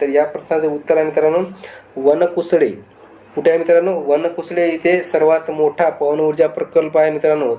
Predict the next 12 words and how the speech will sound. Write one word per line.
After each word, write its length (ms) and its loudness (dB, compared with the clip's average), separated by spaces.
तर 100 0
हे 140 0
ठिकाण 360 -2
कोणत्या 440 -2
जिल्ह्यामध्ये 460 2
येते? 380 -2
सातारा 440 2
या 100 2
जिल्ह्यामध्ये 480 -2
येते 140 -4
मित्रांनो. 300 0
कुठे? 340 0